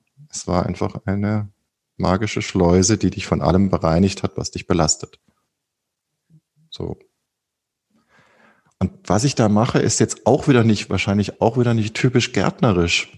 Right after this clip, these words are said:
Klar, ich zupf da Unkraut auf meine amateurhafte Art und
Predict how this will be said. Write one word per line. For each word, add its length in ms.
Klar, 260
ich 200
zupf 240
da 100
Unkraut 580
auf 160
meine 220
amateurhafte 720
Art 320
und 300